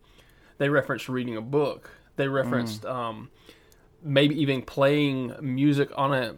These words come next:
Speaker 1: on, on an instrument to where your brain is solely focused on one thing, and that adds to that rejuvenation that allows your brain
Speaker 2: Mm, no
Speaker 1: to
Speaker 2: doubt.
Speaker 1: rest.
Speaker 2: Yeah.
Speaker 1: And so there's a physical, and then we can also dive into, which we're going here just in a minute as we talk about rest, into the spiritual.
Speaker 2: Mm-hmm.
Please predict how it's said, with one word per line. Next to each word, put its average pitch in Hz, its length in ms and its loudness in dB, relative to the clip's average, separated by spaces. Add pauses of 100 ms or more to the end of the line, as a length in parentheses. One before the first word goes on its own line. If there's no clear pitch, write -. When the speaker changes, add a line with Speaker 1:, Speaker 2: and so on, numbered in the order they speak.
Speaker 1:
on, 160 180 0
on 151 160 -2
an 120 140 -2
instrument 143 580 -4 (440)
to 160 100 2
where 139 320 4
your 127 160 -2
brain 143 420 4
is 120 200 -4
solely 156 680 2
focused 131 440 -4
on 120 160 -6
one 120 160 -6
thing, 143 360 -4
and 120 220 -4
that 143 220 0
adds 139 260 -2
to - 100 -8
that 123 200 0
rejuvenation 123 880 -4
that 120 100 -4
allows 127 600 0
your 120 120 -2
brain 117 540 -4 (100)
Speaker 2:
Mm, 123 280 -8
no 120 100 -6
Speaker 1:
to 120 60 0
Speaker 2:
doubt. 127 100 0
Speaker 1:
rest. - 460 -4 (180)
Speaker 2:
Yeah. 127 140 -12 (160)
Speaker 1:
And 147 100 0
so 170 60 4
there's 143 160 6
a 123 60 0
physical, 135 640 0 (600)
and 151 140 2
then 170 100 4
we 240 80 2
can 220 140 -4
also 190 260 -2
dive 143 300 4
into, 147 320 0
which 135 160 -2
we're 131 60 -2
going 135 180 0
here 135 140 0
just 127 180 -8
in 120 60 -6
a 120 40 -4
minute 120 200 -4
as 117 100 -8
we 117 80 -12
talk 190 180 0
about 120 140 0
rest, 123 240 -6
into 127 240 -4
the 113 140 -6
spiritual. - 800 -2
Speaker 2:
Mm-hmm. 113 160 -12